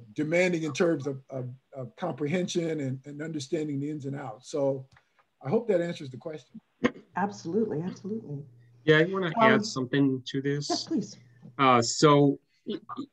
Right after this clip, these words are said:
Speaker 3: it, it definitely, you know, uh, if you're a business, uh, owner, uh, this, this certificate, this, these classes will help you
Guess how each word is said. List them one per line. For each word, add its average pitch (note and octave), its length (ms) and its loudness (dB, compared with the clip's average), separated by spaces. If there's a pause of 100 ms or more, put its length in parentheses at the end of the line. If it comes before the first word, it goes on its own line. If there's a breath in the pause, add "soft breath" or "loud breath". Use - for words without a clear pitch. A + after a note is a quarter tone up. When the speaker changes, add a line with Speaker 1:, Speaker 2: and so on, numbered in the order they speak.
Speaker 3:
it, F3+ 180 4 (140)
it D3 260 6
definitely, D3 880 6 (100)
you C3+ 140 6
know, A2+ 300 4
uh, A2+ 200 2 (760)
if C#3+ 300 0
you're C3+ 300 8
a B2 60 2
business, B2+ 600 0
uh, A2+ 200 2 (120)
owner, A2+ 480 0 (460)
uh, A2+ 220 4 (640)
this, C3+ 380 2 (120)
this C3+ 220 2
certificate, B2+ 720 0 (180)
this, A#2+ 380 -4
these B2 260 -2
classes B2 540 -2
will A#2+ 200 -2
help A#2+ 380 -4
you A2 340 -4